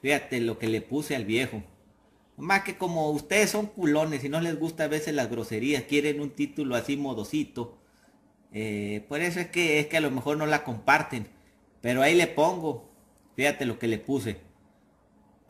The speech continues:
Dejen, dejen la, la, pa' que no le ponga crema mucha.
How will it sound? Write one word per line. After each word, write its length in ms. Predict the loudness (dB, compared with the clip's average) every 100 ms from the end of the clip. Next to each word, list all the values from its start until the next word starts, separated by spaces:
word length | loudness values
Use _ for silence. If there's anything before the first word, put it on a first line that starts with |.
| -20 _ _
Dejen, 320 | -4 -4 -2
dejen 320 | -2 0 2 2
la, 180 | 2
la, 480 | 2 2 2 0 -4
pa' 140 | -6 -6
que 80 | 0
no 140 | 2
le 100 | 2
ponga 340 | 0 -2 -2
crema 360 | 0 0 2 0
mucha. 480 | -2 -4 -4 -6